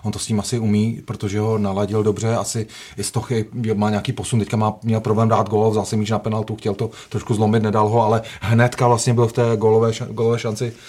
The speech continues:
která vedla k tomu další, dal-, další brance. Možná, že to je případ Zmrhala, možná, že to je případ právě Sýkory, kterého zná z Liberce, takže on tyhle, tyhle hráče umí perfektně nasměrovat a asi, asi se mu hodně ulevilo, že posílal na hřiště,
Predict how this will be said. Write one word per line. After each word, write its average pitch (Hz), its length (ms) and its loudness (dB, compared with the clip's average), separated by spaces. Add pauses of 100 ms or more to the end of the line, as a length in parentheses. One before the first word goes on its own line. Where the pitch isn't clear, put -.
(140)
která 113 340 2
vedla 113 220 2
k - 40 -4
tomu 117 160 0
další, 110 320 -2
dal-, 110 200 -4
další 110 260 -4
brance. 110 400 -2 (260)
Možná, 110 260 0
že 110 60 0
to 110 100 -2
je 113 40 0
případ 113 260 -4
Zmrhala, 113 380 -2
možná, 104 320 0
že 104 100 -4
to 113 140 -4
je 107 140 0 (300)
případ 113 320 -2
právě 110 260 0
Sýkory, 113 360 0
kterého 110 340 0
zná 113 220 0
z 110 40 -2
Liberce, 107 480 -2 (200)
takže 113 240 -2
on 123 200 2
tyhle, 123 380 2
tyhle 117 320 0
hráče 120 300 0
umí 127 240 -2
perfektně 120 500 -4 (240)
nasměrovat 123 540 0
a 110 80 -2 (220)
asi, 135 280 2
asi 131 180 0
se 139 100 0
mu 135 100 6
hodně 135 180 4
ulevilo, 127 360 6
že 104 100 -2
posílal 113 340 -2
na 110 80 2
hřiště, 113 380 0